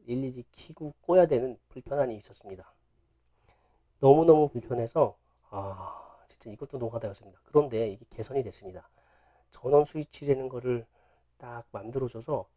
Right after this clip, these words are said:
한 번에 끄고 킬 수가 있습니다. 자, 지금 전등 설치를 곳곳곳곳, 이게 그렇게 밝지가 않아요. 깜깜한 밤에 하나만 켜도 반경 한 삼 미터, 사 미터가 밝은 게 아니라 그렇게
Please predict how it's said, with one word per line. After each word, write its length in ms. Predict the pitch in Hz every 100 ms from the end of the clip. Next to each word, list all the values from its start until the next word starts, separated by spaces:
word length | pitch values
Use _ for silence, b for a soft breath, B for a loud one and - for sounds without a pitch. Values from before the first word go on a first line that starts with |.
| _
한 320 | - 180 185
번에 340 | 156 127 175 - _ _ _ _ _
끄고 440 | - 196 113 147 - _
킬 160 | _ 196
수가 380 | - 135 127 170 _
있습니다. 520 | 175 - 117 95 - _ _ _ _ _ _ _ _ _ _
자, 280 | - 98 - _ _ _ _
지금 200 | - 127
전등 280 | 117 127
설치를 460 | 123 113 - 139 131
곳곳곳곳, 800 | - 113 - 120 - 101 - 104 b b -
이게 200 | 131 165
그렇게 260 | 135 -
밝지가 500 | - - - 143 143
않아요. 240 | 104 90 85 _ _ _ _ _ _
깜깜한 480 | 156 160 170 165 139
밤에 120 | 135
하나만 260 | 151 165
켜도 420 | - 120 135 123 - b b b
반경 380 | - 131 139 139
한 140 | 139 139
삼 220 | - 165
미터, 200 | 170 147
사 200 | - 139
미터가 360 | 147 - 143
밝은 280 | 127 113 110
게 80 | 117
아니라 360 | 98 117 120 -
그렇게 720 | _ - 143 139 _ - 156